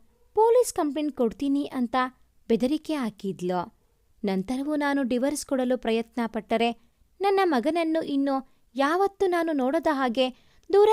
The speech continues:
ಕರೆದುಕೊಂಡು ಹೋಗುತ್ತೇನೆ ಎಂದು ಎದುರಿಸಿದಳು. ಮಗನೂ ಬೇಕು, ತಾಯಿಯೂ ಬೇಕು. ಏನು ಮಾಡುವುದೆಂದು ತೋಚದಿದ್ದಾಗ ಅಮ್ಮನೇ ಬಂದು ವೃದ್ಧಾಶ್ರಮಕ್ಕೆ ಸೇರಿಸು ಎಂದು ಕೇಳಿಕೊಂಡರು. ಛೇ, ಮದುವೆ ಆದ ಮೇಲೆ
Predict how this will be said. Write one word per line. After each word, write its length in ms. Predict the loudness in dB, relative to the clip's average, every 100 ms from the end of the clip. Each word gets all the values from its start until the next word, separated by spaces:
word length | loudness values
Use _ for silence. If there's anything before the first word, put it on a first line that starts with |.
| 4
ಕರೆದುಕೊಂಡು 560 | 2 0 0 0 0
ಹೋಗುತ್ತೇನೆ 600 | 0 0 -4 -2 0 2
ಎಂದು 320 | 2 0 0
ಎದುರಿಸಿದಳು. 920 | -2 -2 -2 -4 -4 -6 -4 -4 -6 -12 _ _ _ _ -4
ಮಗನೂ 340 | -2 0 0
ಬೇಕು, 520 | 2 0 2 2 2 -2 _ _ -4
ತಾಯಿಯೂ 420 | 0 2 2 0
ಬೇಕು. 640 | 2 0 2 0 0 _ _ _ _
ಏನು 240 | 0 2 2
ಮಾಡುವುದೆಂದು 680 | 0 -2 -2 0 0 0
ತೋಚದಿದ್ದಾಗ 840 | 0 -2 -2 -4 -4 -4 -4 -4 -2 -2 -2 _ _ _ -2
ಅಮ್ಮನೇ 460 | 2 2 2 0
ಬಂದು 380 | 0 0 2 0 -2 _ _ _
ವೃದ್ಧಾಶ್ರಮಕ್ಕೆ 840 | -4 2 2 2 -2 -2 -2 -4
ಸೇರಿಸು 520 | -2 -2 -2 -2 -4 -2
ಎಂದು 280 | 0 -2
ಕೇಳಿಕೊಂಡರು. 1000 | -2 -2 -2 -2 -4 -2 -2 -2 -2 -6 _ _ _ _ _ _ _ _
ಛೇ, 380 | -4 -2 -4 -10 _ _
ಮದುವೆ 300 | 0 4 4
ಆದ 180 | 4 4
ಮೇಲೆ 300 | 2 2 0